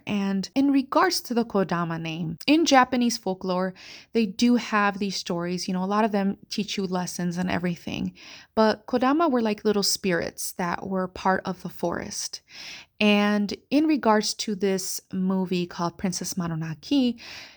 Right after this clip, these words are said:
you have these Kodama kind of come out, a representation of them. They were kind of nameless creatures, but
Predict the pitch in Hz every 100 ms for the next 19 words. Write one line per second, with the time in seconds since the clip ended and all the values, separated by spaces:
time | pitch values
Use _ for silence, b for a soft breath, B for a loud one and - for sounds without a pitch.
0 | _ 254 247 214 240 277 311 254 240 226
1 | 220 - 208 190 180 180 - 180 180 185
2 | 180 170 - 190 190 202 196 185 - 180
3 | - 175 170 180 190 214 220 269 262 349
4 | 339 226 214 202 202 202 - - 190 -
5 | 196 208 - 185 185